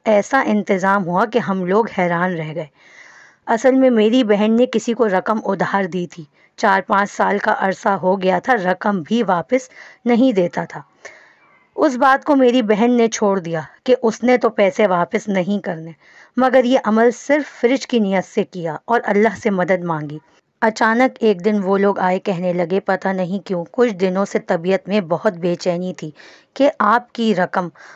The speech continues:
वापस कर दी जाए।" सो हम देने आ गए।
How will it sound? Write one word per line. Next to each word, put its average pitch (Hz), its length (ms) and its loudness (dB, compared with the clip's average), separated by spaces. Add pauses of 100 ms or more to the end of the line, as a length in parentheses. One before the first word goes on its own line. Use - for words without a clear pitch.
(160)
वापस 202 440 0
कर 220 220 2
दी 185 220 -4
जाए।" 147 240 -8 (280)
सो 247 240 2
हम 233 240 0
देने 185 300 0
आ 170 240 -2
गए। 147 200 -10